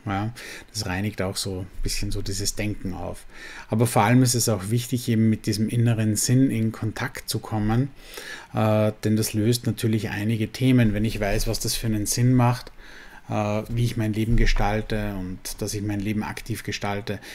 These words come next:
ist natürlich wichtig, in diesen Zeiten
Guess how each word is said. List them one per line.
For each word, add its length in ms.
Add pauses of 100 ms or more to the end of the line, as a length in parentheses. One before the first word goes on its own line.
(100)
ist 120
natürlich 520 (120)
wichtig, 460
in 100
diesen 300
Zeiten 480